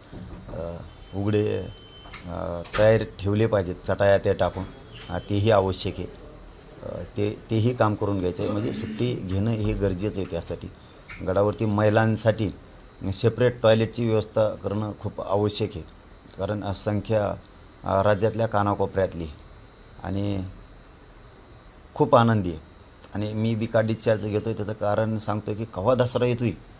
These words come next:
अशी उत्कंठा वाढली, असा आनंद दाटून आलेला आहे. जसा मला दाटला आहे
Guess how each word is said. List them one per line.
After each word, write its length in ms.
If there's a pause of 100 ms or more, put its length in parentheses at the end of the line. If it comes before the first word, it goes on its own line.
(280)
अशी 580
उत्कंठा 520
वाढली, 400 (260)
असा 300
आनंद 340
दाटून 420
आलेला 300
आहे. 180
जसा 220
मला 300
दाटला 420
आहे 120